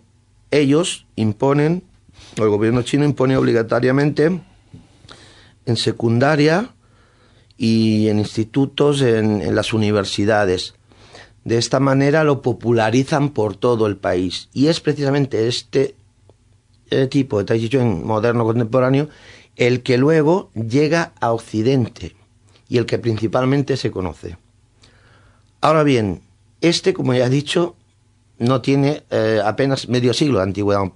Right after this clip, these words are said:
poco más, ¿eh? Unos sesenta años, ¿sí? En cambio, el Tai Chi Chuan tradicional, o el antiguo Tai Chi Chuan, tiene sus raíces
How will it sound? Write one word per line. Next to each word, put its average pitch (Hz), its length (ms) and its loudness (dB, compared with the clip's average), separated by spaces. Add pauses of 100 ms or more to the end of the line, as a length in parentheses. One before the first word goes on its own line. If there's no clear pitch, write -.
(100)
poco 120 240 -2
más, 117 260 0
¿eh? 127 100 0
Unos 107 220 -2
sesenta 110 460 -2
años, 98 260 -2
¿sí? 127 160 -2 (880)
En 139 160 0
cambio, 175 280 2
el 151 80 -6
Tai 175 160 2
Chi 165 160 -2
Chuan 143 400 2 (640)
tradicional, 131 1080 2 (960)
o 101 220 2
el 98 320 2
antiguo 117 500 2
Tai 123 140 2
Chi 117 160 -2
Chuan, 131 280 2 (640)
tiene 170 320 4
sus 151 220 2
raíces 147 680 2